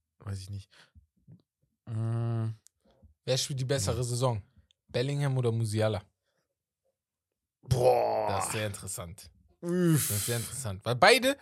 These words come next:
Speaker 2: Bellingham vor allem, ist nicht so krass, finde ich, jetzt gerade. Ist ein bisschen
Speaker 1: Ja.
Speaker 2: müde geworden, finde ich.
Speaker 1: Ja.
Speaker 2: Und auch Musiala ist irgendwie ein bisschen müde geworden
Speaker 1: Mhm.
Speaker 2: gerade, beide.
Speaker 1: Mhm.
Speaker 2: Deswegen, find ich, ich find das sehr interessant, die Frage, muss ich echt sagen.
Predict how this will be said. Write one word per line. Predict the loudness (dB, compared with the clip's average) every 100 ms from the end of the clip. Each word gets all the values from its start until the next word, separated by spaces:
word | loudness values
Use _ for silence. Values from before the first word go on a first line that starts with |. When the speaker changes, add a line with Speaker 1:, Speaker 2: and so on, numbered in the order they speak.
| -16 0
Speaker 2:
Bellingham | 2 4 0 0
vor | -2 -2
allem, | -4 -10 _ _ _ _ _ _
ist | -10 -4
nicht | -4 -4
so | -8 -6 -6
krass, | -6 -8 -8
finde | -8 -10 -10
ich, | -12 -8
jetzt | -6 -4 -4
gerade. | 2 2 4 0 -4 _ _ _
Ist | -12
ein |
bisschen | -6 -2 -2 -2 -2
Speaker 1:
Ja. | 0 2
Speaker 2:
müde | 2 0
geworden, | -2 0 0
finde | -2 -6
ich. | -4
Speaker 1:
Ja. | -4 -4 -6
Speaker 2:
Und | 0
auch | 2 4
Musiala | 2 6 8 8
ist | 6
irgendwie | 2 -4 -2
ein | -2
bisschen | -4 -6 -4
müde | -2 -2
geworden | -4 -4 -4 0
Speaker 1:
Mhm. |
Speaker 2:
gerade, | 0 0 0
beide. | 0 2 -2
Speaker 1:
Mhm. | -4 _ _ _ _ _
Speaker 2:
Deswegen, | -6 0 0
find | 0 -2
ich, |
ich | -2
find | -2 -2
das | -2
sehr | 0 -2
interessant, | -4 -12 -12 -12
die |
Frage, | -20 -16 -16
muss | -12 -12
ich | -10 -10
echt | -10 -8
sagen. | -8 -8